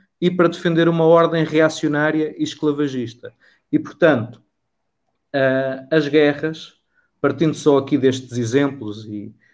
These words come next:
de um tempo algo longínquo, que é o final do século dezenove,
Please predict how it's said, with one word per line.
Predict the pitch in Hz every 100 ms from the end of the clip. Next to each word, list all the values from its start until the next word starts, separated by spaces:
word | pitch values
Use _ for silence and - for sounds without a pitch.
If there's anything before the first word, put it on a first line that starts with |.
| _
de | 117
um | 131
tempo | 131 139 120 131
algo | 127 117
longínquo, | 123 123 120 135 113 98
que | -
é | 117
o |
final | 117 135 120 104
do | 117
século | 120 110 123
dezenove, | 117 131 131 135 147 143